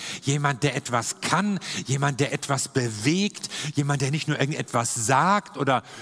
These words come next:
irgendwie beschönigt, sondern der redet und es passiert. Er handelt und es wird etwas Neues sein. Es ist ein Gott,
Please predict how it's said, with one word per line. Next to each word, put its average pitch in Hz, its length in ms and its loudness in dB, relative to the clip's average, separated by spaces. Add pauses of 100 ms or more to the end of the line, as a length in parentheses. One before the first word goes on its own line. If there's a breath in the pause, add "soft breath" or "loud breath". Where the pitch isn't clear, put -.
irgendwie 175 760 0
beschönigt, 170 720 0 (300 loud breath)
sondern 117 360 -4
der 110 280 -2 (280 loud breath)
redet 147 480 0
und - 180 -10
es - 140 -4
passiert. - 1000 -2 (320 loud breath)
Er 95 300 -2
handelt 135 500 0
und 117 160 -4
es 104 320 -6
wird 175 380 0
etwas - 520 -2
Neues 143 500 0
sein. 120 460 0 (1900 soft breath)
Es - 140 -2
ist 135 160 -2
ein 120 200 -2
Gott, - 400 -2